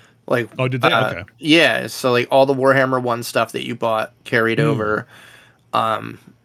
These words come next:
Speaker 1: so again, it's a good one to check out. If you hit any major bugs during this beta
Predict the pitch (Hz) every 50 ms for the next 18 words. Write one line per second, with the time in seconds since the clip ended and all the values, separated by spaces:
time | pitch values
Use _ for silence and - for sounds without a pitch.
0 | _ _ _ - - - 135 123 117 120 131 135 147 135 123 131 143 - 202 202
1 | 208 277 302 311 294 269 254 233 - 233 214 - 208 175 131 123 123 113 131 139
2 | 143 160 170 185 180 180 170 165 160 160 143 156 139 127 135 131 131 127 - -
3 | 127 123 123 120 120 117 - - 120 117 117 113 117 117 117